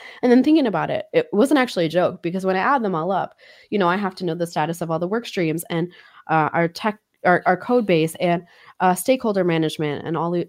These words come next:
like, where we're going in the next six months. And it does add up to be a significant number, right? And so you need to rely on your team. You're not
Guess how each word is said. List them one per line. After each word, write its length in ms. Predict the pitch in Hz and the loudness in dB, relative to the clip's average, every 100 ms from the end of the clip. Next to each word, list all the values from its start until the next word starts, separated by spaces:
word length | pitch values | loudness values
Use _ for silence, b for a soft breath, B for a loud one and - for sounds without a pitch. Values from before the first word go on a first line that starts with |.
| - | -6
like, 160 | 170 - | -8 -6
where 180 | 175 160 | -4 -2
we're 60 | |
going 220 | 180 269 247 | 0 -2 -2
in 60 | |
the 60 | 202 | -4
next 160 | 170 - | -6 -10
six 160 | - | -10
months. 240 | - 151 - b b b | -8 -8 -10 b b b
And 120 | - 208 | 0 2
it 60 | |
does 180 | 262 285 | 4 2
add 160 | 214 226 | 2 0
up 140 | - | -2
to 100 | - | -6
be 220 | 160 143 | -4 -4
a 80 | - | -6
significant 460 | 170 175 170 - - | -6 -4 -6 -8 -8
number, 260 | 190 175 | -6 -4
right? 240 | 151 160 165 | -2 -2 -2
And 140 | 180 | -4
so 340 | 180 170 160 175 - _ _ _ _ _ | -4 -4 -2 -6 -10 _ _ _ _ _
you 120 | 202 | 0
need 180 | 190 254 | 2 2
to 100 | - | 0
rely 280 | 170 151 151 | 0 0 0
on 80 | 151 | 0
your 120 | 147 | -4
team. 300 | 143 143 143 | -6 -6 -4
You're 120 | 156 | 0
not 280 | 180 208 202 | 0 0 -2